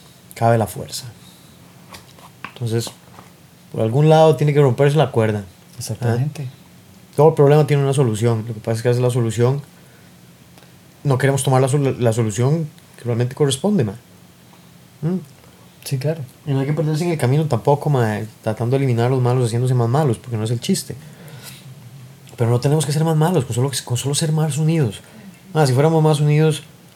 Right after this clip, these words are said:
Speaker 1: o sea, o ellos empiezan a organizar todavía mejor, ma. ¿Verdad? Pero si la gente se organizara,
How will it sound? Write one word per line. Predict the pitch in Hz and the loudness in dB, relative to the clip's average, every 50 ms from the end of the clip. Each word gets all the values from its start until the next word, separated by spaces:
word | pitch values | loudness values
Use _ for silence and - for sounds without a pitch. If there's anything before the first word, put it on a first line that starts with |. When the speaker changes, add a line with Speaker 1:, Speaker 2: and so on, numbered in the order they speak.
| - - | -20 -12
Speaker 1:
o | - 120 | -6 0
sea, | 135 143 117 113 - - | 2 4 4 2 2 2
o | 143 143 147 | 4 6 8
ellos | 165 220 196 | 8 8 8
empiezan | 202 180 156 190 180 190 | 6 6 6 4 6 6
a | 190 | 6
organizar | 185 175 185 185 165 165 170 151 123 | 6 4 4 4 4 4 2 2 2
todavía | 117 113 113 123 | 2 2 2 4
mejor, | 147 147 127 - 120 123 139 | 4 2 2 2 2 2 2
ma. | 107 110 98 98 101 - - - - - - - - - - - - - - - - - - - - - - - - - - - - | 2 -2 -4 -6 -10 -16 -20 -20 -20 -20 -20 -20 -20 -20 -20 -20 -20 -20 -20 -20 -20 -20 -20 -20 -20 -20 -20 -20 -20 -20 -20 -18 -10
¿Verdad? | - 117 127 127 | -2 0 0 2
Pero | 127 123 | 2 0
si | 107 117 | 0 2
la | 117 107 | 0 2
gente | 110 123 135 139 135 165 165 | 2 0 0 -2 -2 -4 0
se | 170 | 0
organizara, | 160 135 120 113 107 101 127 135 156 160 156 | 2 2 2 0 2 2 4 4 4 2 -2